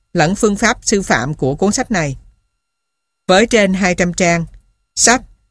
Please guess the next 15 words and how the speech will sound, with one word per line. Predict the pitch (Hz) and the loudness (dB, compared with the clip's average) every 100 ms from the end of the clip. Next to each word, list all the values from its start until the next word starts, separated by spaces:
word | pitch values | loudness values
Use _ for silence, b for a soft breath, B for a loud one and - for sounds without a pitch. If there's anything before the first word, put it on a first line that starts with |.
| _ _ | _ _
Hướng | 214 262 | 2 2
dẫn | - 175 | 2 0
phát | 226 254 | -2 -2
triển | 190 151 214 | 0 0 0
cho | 208 185 | 2 2
trẻ | - 147 | 2 -2
khiếm | - 226 | 0 -2
thị | 262 156 | 0 0
sơ | 139 196 | 2 2
sinh, | 185 196 185 - - _ _ _ _ _ | 4 2 2 -4 -14 _ _ _ _ _
Cẩm | - 160 220 | 0 2 2
nang | 202 196 | 2 0
can | 190 180 180 | 0 0 0
thiệp | 165 - | -2 0
sớm | - 175 226 | 2 2 0